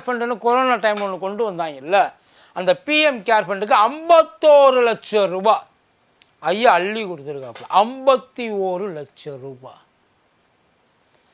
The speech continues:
ஏப்பா எல்லாரும் தான் கொடுத்தாங்க, எடுத்து பாருங்க, எல்லாரும் எவ்வளவு கொடுத்தாங்கன்னு எடுத்து பாருங்களேன். அதுக்கப்புறம் தெரியும் இவருக்கு கொடுத்தது எப்படி இருந்துச்சு, இதை ஏன் வந்து அங்க அவர் கொடுத்தாரு, அதெல்லாம் அப்பதான் உங்களுக்கு தெரியும்.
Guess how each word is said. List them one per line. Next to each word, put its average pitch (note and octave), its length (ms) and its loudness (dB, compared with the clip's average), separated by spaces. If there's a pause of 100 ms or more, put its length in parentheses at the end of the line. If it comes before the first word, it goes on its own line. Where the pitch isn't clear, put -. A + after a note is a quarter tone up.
(200)
ஏப்பா C4+ 240 4
எல்லாரும் B3 400 4
தான் D4+ 200 4
கொடுத்தாங்க, B3+ 680 0 (200)
எடுத்து C4+ 320 -2
பாருங்க, C#4 520 0 (800)
எல்லாரும் A3 360 4
எவ்வளவு C#4+ 400 6
கொடுத்தாங்கன்னு D4 300 2
எடுத்து D4+ 360 0
பாருங்களேன். D4 720 4 (140)
அதுக்கப்புறம் A#3 680 2
தெரியும் C#4 360 2
இவருக்கு A3 320 0
கொடுத்தது A#3 500 0
எப்படி G#3 380 0
இருந்துச்சு, F#3 280 -6
இதை A3 300 -2
ஏன் D#4+ 320 4
வந்து D4+ 460 2 (180)
அங்க B3 320 2
அவர் A3+ 220 2
கொடுத்தாரு, G3 1040 0 (240)
அதெல்லாம் A3 440 2
அப்பதான் D#4+ 320 2
உங்களுக்கு A#3+ 340 -2
தெரியும். D#3 640 -4